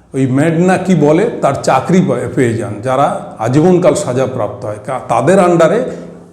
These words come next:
অন্য কয়েদিরাও তাদের আন্ডারে থাকে, তারা পরিচালনা করেন, খাবার দাবার ইত্যাদি দেখাশোনা দেখভাল। তার জন্য তার একটা মায়না ধরা হয়, মানে তার ওটা রুজি রোজগার জেলের ভিতরে।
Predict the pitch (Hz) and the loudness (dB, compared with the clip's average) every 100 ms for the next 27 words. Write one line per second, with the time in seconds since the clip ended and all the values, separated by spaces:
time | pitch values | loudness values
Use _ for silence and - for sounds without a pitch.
0 | - - - 165 202 226 196 151 147 170 | -20 -20 -2 4 4 4 4 4 4 4
1 | 262 - 135 135 143 127 123 131 139 135 | 2 0 0 0 0 0 -2 -2 -4 -4
2 | 240 240 120 127 117 127 117 139 123 117 | -4 -2 0 0 -2 -4 -2 -2 -2 -2
3 | 107 113 117 113 120 123 131 113 117 120 | -4 -4 -6 -6 -4 -2 -2 0 0 0
4 | 120 104 123 110 117 113 110 113 113 123 | -2 -4 -4 -4 -2 -2 -2 -4 -4 -6
5 | 139 110 107 101 104 - - - 131 139 | -6 -6 -6 -8 -10 -12 -20 -2 0 2
6 | 202 214 190 160 - 233 240 131 127 131 | 2 2 2 0 0 0 0 -2 0 2
7 | 139 135 110 101 107 101 98 - - - | 2 0 -2 -6 -6 -6 -10 -16 -20 -20
8 | _ _ 151 202 254 - - - - 143 | _ _ -2 0 0 -2 -12 -8 0 4
9 | 180 165 202 143 139 170 156 - 127 110 | 4 4 2 2 4 4 4 2 -2 -4
10 | 131 131 123 110 98 104 | -4 -2 -4 -6 -10 -10